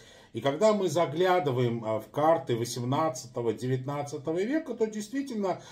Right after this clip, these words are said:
Армения почти вся, а, посыплена, можно сказать, чужестранными названиями. Именно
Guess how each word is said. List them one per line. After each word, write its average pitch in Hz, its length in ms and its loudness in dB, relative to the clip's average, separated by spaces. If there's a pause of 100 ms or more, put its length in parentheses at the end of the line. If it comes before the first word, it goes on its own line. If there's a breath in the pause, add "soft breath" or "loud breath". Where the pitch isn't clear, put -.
(140 loud breath)
Армения 196 640 2
почти - 480 -2
вся, 208 480 0 (180 loud breath)
а, 127 180 -2
посыплена, 202 920 2
можно 104 300 0
сказать, 151 500 -2
чужестранными 139 1000 -2 (200 loud breath)
названиями. 110 1000 0 (380 loud breath)
Именно 156 440 0